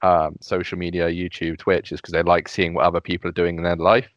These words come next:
And you're also watching people that can do something with their life that maybe you're, you're, it's out of the grasp for you,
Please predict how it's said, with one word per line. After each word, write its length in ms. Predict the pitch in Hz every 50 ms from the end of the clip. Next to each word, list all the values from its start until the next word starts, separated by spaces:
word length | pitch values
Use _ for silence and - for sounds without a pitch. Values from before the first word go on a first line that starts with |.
| _ _ - - _ _ _
And 220 | - - 85 80 -
you're 140 | 92 92 90
also 280 | 90 87 - - 82
watching 440 | 82 80 87 - - - - 82 78
people 300 | - - 87 78 87 78 76
that 100 | 69 -
can 140 | - 85
do 200 | 78 - 82 78
something 380 | 78 - - 80 80 - 85 76
with 140 | 76 76 76
their 140 | 80 82 80
life 420 | 73 82 85 82 80 - - _ _ _ _ _ _ _ _ _
that 100 | - 87
maybe 260 | 90 95 95 92 92 95
you're, 220 | 92 98 95 95 101
you're, 220 | 98 101 95 87 -
it's 80 | - -
out 140 | 101 98
of 60 | 78 85
the 60 | 85
grasp 340 | - 104 98 95 90 - -
for 160 | - - 92
you, 260 | 92 107 123 131 131